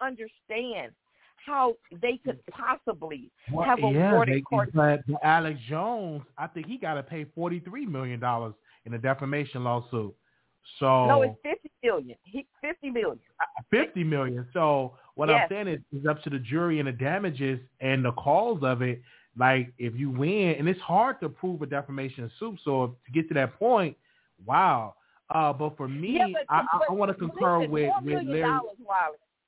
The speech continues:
Speaker 2: It, it, it is four million dollars, but I, I think that I wanna say what fucking I even said, and I agree. I think once she got a notice to take the video down,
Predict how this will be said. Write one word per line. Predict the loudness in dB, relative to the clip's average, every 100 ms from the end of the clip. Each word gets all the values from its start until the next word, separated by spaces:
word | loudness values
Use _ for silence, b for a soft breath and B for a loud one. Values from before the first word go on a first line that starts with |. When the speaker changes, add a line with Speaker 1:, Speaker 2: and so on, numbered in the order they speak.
| _ _ -8
Speaker 2:
It, | -2
it, | 0 2
it | 4 4
is | 2 -2
four | 0
million | 0 0 0
dollars, | 2 2 0 -2
but | 0 4
I, | 4 2
I | -4
think | -4 -8 -8 -4
that | -2 -2 -6 b b b b _
I | 0
wanna | 2 0 -4 -4
say | -4
what | -4 -4 -6
fucking | -6 -4
I | -2 -2
even | -4 -6
said, | -4
and | -2
I | -2
agree. | -2 -4 -4 -6 -4
I | -2
think | 0 0 0
once | -2 -2
she | -2
got | 2 4
a | 2
notice | 2 2 2 -2
to | -6
take | -6 -6
the | -4
video | -4 -2 0
down, | 0 2 2